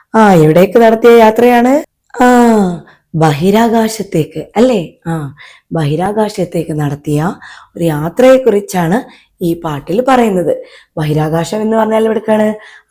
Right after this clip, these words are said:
ആകാശത്ത് അല്ലേ? ചന്ദ്രന്റെ, ചന്ദ്രനിലേക്കൊക്കെ പോകും എന്ന് പറയില്ലേ? ആ, അങ്ങനെയുള്ള യാത്രയെക്കുറിച്ചാണ് ഈ പാട്ടിൽ പറയുന്നത്. അപ്പൊ മക്കളെ, ഇത്രയാണ് ട്ടോ നമ്മുടെ ഈ ഒരു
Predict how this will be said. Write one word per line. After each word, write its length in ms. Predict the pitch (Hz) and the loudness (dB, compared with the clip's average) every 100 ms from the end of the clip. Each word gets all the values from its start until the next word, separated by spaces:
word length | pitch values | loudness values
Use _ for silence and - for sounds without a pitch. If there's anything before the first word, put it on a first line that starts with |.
| 214 | -4
ആകാശത്ത് 460 | 202 196 - - | -2 -4 -8 -6
അല്ലേ? 300 | 190 226 - - | 0 2 0 -4
ചന്ദ്രന്റെ, 680 | 170 156 190 220 226 - - | -6 -2 -2 0 -2 -4 -4
ചന്ദ്രനിലേക്കൊക്കെ 840 | 202 196 233 269 269 269 240 240 | -4 -2 0 2 2 0 -2 -2
പോകും 280 | 233 208 202 | 0 0 0
എന്ന് 120 | 196 | -2
പറയില്ലേ? 420 | 226 220 165 151 - - - - | -2 -2 -4 -8 -14 -20 -20 -6
ആ, 260 | 165 147 147 - _ | -2 -2 -6 -16 _
അങ്ങനെയുള്ള 420 | - 214 208 185 180 | -4 0 0 0 -2
യാത്രയെക്കുറിച്ചാണ് 1120 | 165 151 151 175 170 175 170 180 175 185 254 - - _ - | -2 -4 -6 -8 -6 -8 -6 -6 -4 -2 -2 -4 -18 _ -8
ഈ 40 | 175 | -4
പാട്ടിൽ 480 | 185 147 - 160 226 | -4 -4 -4 -2 0
പറയുന്നത്. 520 | 254 254 233 175 175 - - _ _ _ - - - _ | 0 2 2 0 -4 -8 -12 _ _ _ -20 -20 -20 _
അപ്പൊ 160 | 202 202 | -4 0
മക്കളെ, 560 | 196 190 185 185 180 - - _ | 0 0 2 2 0 -8 -20 _
ഇത്രയാണ് 600 | - _ 190 208 175 214 | -16 _ -2 -2 0 0
ട്ടോ 220 | 226 190 | 0 0
നമ്മുടെ 380 | 147 139 147 180 | -2 -6 -4 0
ഈ 140 | 180 | 0
ഒരു 240 | 175 247 | 0 -2